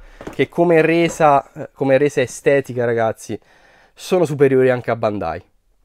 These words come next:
Sono superiori anche a Bandai, non c'è nulla da dire. Come materiali, chiaramente, questi sono in, tutti in plastica, invece Bandai sono in metallo. E qui sopra, ragazzi,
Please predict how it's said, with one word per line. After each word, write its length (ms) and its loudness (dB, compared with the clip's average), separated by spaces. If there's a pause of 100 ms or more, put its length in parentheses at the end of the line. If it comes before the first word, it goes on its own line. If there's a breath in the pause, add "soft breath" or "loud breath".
(500)
Sono 200 -6
superiori 340 -6
anche 140 -14
a 40 -12
Bandai, 260 -10
non 120 -12
c'è 300 -8
nulla 300 -6
da 120 -4
dire. 380 -10
Come 180 -2
materiali, 540 0
chiaramente, 440 -4
questi 240 -8
sono 140 -8
in, 120 -10
tutti 220 -10
in 80 -6
plastica, 380 -6
invece 260 -8 (340 loud breath)
Bandai 640 0
sono 540 -4
in 180 -4
metallo. 640 -6
E 100 -10
qui 100 -6
sopra, 320 -4
ragazzi, 500 -6